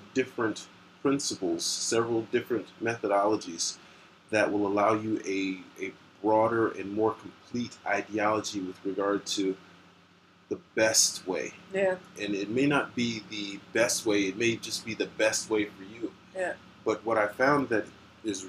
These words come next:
Speaker 1: really taxing is the individual that only sees one way, one definitive way. This is the
Speaker 2: Yeah.
Speaker 1: right way
Speaker 2: Yeah.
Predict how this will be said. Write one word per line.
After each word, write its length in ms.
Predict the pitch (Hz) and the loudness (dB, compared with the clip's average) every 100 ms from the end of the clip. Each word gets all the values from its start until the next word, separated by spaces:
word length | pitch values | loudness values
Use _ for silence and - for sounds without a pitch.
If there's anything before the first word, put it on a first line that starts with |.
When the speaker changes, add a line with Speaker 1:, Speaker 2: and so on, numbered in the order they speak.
| 98 | 0
Speaker 1:
really 440 | 127 131 123 113 - - - - - _ _ - | 4 4 2 -2 -8 -20 -20 -20 -20 _ _ -4
taxing 580 | 131 147 - 110 95 98 - - - - - - - - | 0 0 2 0 0 -6 -18 -20 -20 -20 -20 -20 -12 -2
is 500 | 113 113 110 - - - | 2 2 2 0 -4 -6
the 180 | 110 | -2
individual 720 | 127 139 135 143 - 127 123 123 - - - - - - _ - _ _ _ _ _ _ - - | 2 2 4 2 2 2 2 2 -12 -20 -20 -20 -20 -20 _ -20 _ _ _ _ _ _ -20 -8
that 480 | 110 113 107 - - - - | 0 2 2 -2 -6 -8 -2
only 320 | 127 131 127 | 2 2 2
sees 560 | - 135 131 123 - - - - | 2 4 2 2 -2 -4 -14 -4
one 380 | 101 120 123 120 | 2 4 4 4
way, 260 | 98 - - 92 | 2 0 -8 -6
one 300 | 101 120 127 | 2 2 2
definitive 680 | 110 110 - 135 139 131 127 | 0 -6 2 4 6 4 4
way. 200 | 123 101 | 4 2
This 240 | 90 123 - | 2 0 0
is 120 | 117 | -2
the 220 | 110 107 | -10 -4
Speaker 2:
Yeah. 80 | 95 | 4
Speaker 1:
right 280 | 110 113 90 | 6 6 2
way 260 | 92 73 - - 190 | -6 -6 -12 -14 -2
Speaker 2:
Yeah. 240 | 185 175 | -2 -2